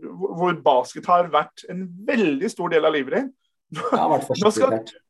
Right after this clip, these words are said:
Speaker 1: nå skal du finne neste akt på mange måter, ikke sant? Og det gjør jo
Speaker 2: Ja.
Speaker 1: alle som sånn sett gir seg på, på toppnivå. Da skal de finne ut, hva, hva skal jeg gjøre med all denne tiden? Eh,
Speaker 2: Mm.
Speaker 1: og, og, eh, men det at, sånn, man må ikke forvente at alle de skal da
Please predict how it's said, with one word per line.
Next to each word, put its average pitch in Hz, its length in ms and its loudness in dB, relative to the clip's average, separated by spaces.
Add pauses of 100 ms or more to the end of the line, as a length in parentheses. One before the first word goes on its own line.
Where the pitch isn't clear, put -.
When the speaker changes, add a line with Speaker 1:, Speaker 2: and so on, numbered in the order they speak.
Speaker 1:
nå 220 80 6
skal 220 220 2
du 233 80 2
finne 196 260 -2
neste - 400 0
akt - 280 -4
på 170 100 -4
mange 175 220 0
måter, 170 280 2
ikke 196 160 -10
sant? 196 200 -4
Og 202 100 -4
det 294 160 -4
gjør 208 120 4
jo 196 180 4
Speaker 2:
Ja. 208 100 4
Speaker 1:
alle 120 260 -8
som 175 320 -8
sånn 160 200 -4
sett 165 200 -10
gir 135 240 -12
seg 156 260 0
på, 170 120 4 (260)
på 170 140 -10
toppnivå. 180 400 -2 (400)
Da 196 80 -2
skal 247 160 -2
de 233 120 -6
finne 180 220 -6
ut, 180 160 -14
hva, 196 120 -4 (440)
hva 185 80 0
skal - 180 0
jeg 233 120 -2
gjøre 160 320 2
med 156 100 -2
all 151 160 -2
denne 170 240 -2
tiden? 196 400 -12 (400)
Eh, 180 480 10
Speaker 2:
Mm. 175 120 4
Speaker 1:
og, 208 360 0
og, 208 280 6
eh, 202 240 6 (360)
men 226 180 -6
det 226 120 4
at, 220 140 -4 (420)
sånn, 226 280 -2
man 226 160 -2
må 202 120 -2
ikke 202 120 -8
forvente 175 400 -4
at 208 140 -4
alle 151 220 -2
de 156 160 -14
skal 175 200 0
da 165 300 4